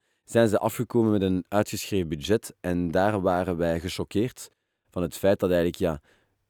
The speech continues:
weinig zaken die we wouden effectief aanwezig waren, maar daarnaast het budget wel overschreven werd. En hij werd ons verteld: "Ja, misschien moet je je budget gaan herzien."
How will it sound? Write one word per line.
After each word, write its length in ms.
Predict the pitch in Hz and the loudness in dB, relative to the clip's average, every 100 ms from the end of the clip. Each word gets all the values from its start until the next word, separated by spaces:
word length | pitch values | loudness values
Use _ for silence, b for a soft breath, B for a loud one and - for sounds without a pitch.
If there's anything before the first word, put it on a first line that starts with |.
| _ | _
weinig 360 | 78 92 127 107 | 0 2 4 0
zaken 340 | - 113 107 | 0 -2 0
die 120 | 95 | -2
we 120 | 87 80 | -2 2
wouden 420 | 80 123 123 69 _ _ _ | 4 4 2 -6 _ _ _
effectief 460 | 101 107 - 104 | -6 -6 -4 -2
aanwezig 560 | 90 80 82 107 117 - | 0 0 2 2 0 -2
waren, 320 | 110 110 117 | 0 2 2
maar 160 | 104 90 | 0 0
daarnaast 500 | 90 87 92 120 - | -2 0 0 -2 -2
het 160 | 101 | -6
budget 320 | 85 78 104 - | -6 -2 0 0
wel 120 | 92 | -2
overschreven 640 | 101 90 82 - 104 98 | 0 -2 -4 -2 0 0
werd. 260 | 73 71 - _ _ _ | -4 -8 -14 _ _ _
En 80 | _ 90 | _ -2
hij 60 | |
werd 140 | 104 123 | 0 2
ons 160 | 104 | -2
verteld: 380 | - 78 120 120 | -4 0 2 4
"Ja, 120 | 101 | 2
misschien 320 | 95 101 - | 2 -2 0
moet 160 | 120 123 | 0 0
je 80 | 107 | -2
je 60 | 92 | -2
budget 340 | 90 87 110 | -2 0 0
gaan 200 | - 87 | -2 -2
herzien." 460 | 82 69 98 87 | -2 -2 -2 -2